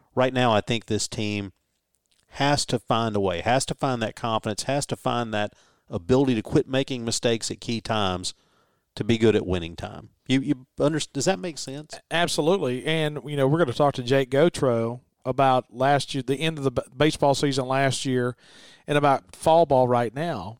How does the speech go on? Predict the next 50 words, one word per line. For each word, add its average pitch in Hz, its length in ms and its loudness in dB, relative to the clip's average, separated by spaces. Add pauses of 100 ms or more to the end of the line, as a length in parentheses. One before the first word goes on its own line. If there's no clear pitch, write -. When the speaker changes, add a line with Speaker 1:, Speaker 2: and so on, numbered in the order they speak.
(120)
Speaker 2:
But 139 120 4
I 165 60 6
think 160 240 -2
about, 135 280 2
and 135 160 -6
if 131 200 -2
you 147 80 4
wanna 139 160 2
draw 135 240 4
any 131 140 0
comparisons, 131 640 0
and 131 80 -6
we 135 80 -4
like 131 220 -4
to 127 60 -18
draw 123 200 0
comparisons 123 540 -4
all 117 140 0
the 113 60 -4
time 156 280 -2
to 113 80 -10
baseball, - 560 -2 (560)
if 123 120 -4
you 160 80 4
look 160 200 0
back 127 240 2
early 139 240 2
in 131 60 -2
the 117 100 -10
season 147 400 -2
last 160 360 -2
year 110 120 -4
about 113 340 -4
winning 139 300 -2
against 127 320 -6
Tulane, 131 520 -6
whether 123 220 -2
it 113 80 -8
be 123 140 -2
winning 131 340 -4
against, 123 480 -8
you 117 120 -6
know, 101 40 -6
Kent - 320 -8
State 139 400 2
or 110 120 -6
whoever, 143 440 2
and 107 140 -16
comeback 135 400 0
wins 131 360 -4